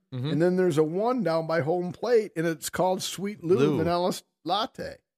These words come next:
Speaker 1: Yeah.
Speaker 2: All
Speaker 1: Was he
Speaker 2: right.
Speaker 1: from South Lyon, I wonder?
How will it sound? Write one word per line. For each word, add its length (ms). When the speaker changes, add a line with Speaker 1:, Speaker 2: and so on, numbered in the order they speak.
Speaker 1:
Yeah. 240
Speaker 2:
All 80
Speaker 1:
Was 140
he 80
Speaker 2:
right. 80
Speaker 1:
from 120
South 300
Lyon, 320
I 80
wonder? 380